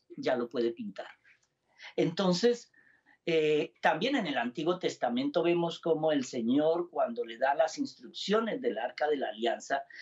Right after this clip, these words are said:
le dice cómo deben ser los dos ángeles que estarán sobre el arca. En la otra parte, cuando los empiezan a picar en el desierto las serpientes, le dice, "Construye una serpiente y el que mire la serpiente quedará sano",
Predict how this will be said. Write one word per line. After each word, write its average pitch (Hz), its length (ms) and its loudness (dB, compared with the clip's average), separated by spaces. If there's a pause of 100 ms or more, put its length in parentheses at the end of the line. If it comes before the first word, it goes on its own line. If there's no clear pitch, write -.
(100)
le 156 220 2
dice 196 360 0
cómo 170 320 2
deben 160 320 2
ser 160 160 2
los 143 240 0
dos 147 300 0
ángeles 151 480 0
que 135 80 -8
estarán 131 440 -4
sobre 123 340 -4
el 120 100 -4
arca. 196 440 0 (580)
En 143 200 0
la 143 160 4
otra 151 340 2
parte, 156 400 0
cuando 131 340 -2
los 123 280 -6
empiezan 139 560 -2
a 139 100 -4
picar 143 380 -2
en 151 120 -4
el 127 120 -2
desierto 143 540 -2
las 139 200 0
serpientes, 143 680 -4 (160)
le 143 180 2
dice, 151 360 2
"Construye 190 800 2
una 196 240 0
serpiente 180 720 -2
y 156 120 2
el 127 180 0
que 120 140 2
mire 208 400 4
la 180 100 2
serpiente 147 720 -2
quedará 107 400 -8
sano", 156 440 0